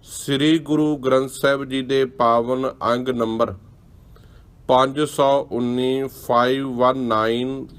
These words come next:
ਫਾਈਵ ਨਾਈਨਟੀਨ ਤੋਂ ਲੈ ਕੇ ਪੰਜ ਸੌ ਵੀਹ ਤੱਕ,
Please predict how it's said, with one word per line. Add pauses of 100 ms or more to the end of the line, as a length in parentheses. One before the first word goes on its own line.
(280)
ਫਾਈਵ
ਨਾਈਨਟੀਨ
ਤੋਂ
ਲੈ
ਕੇ (960)
ਪੰਜ
ਸੌ
ਵੀਹ
ਤੱਕ,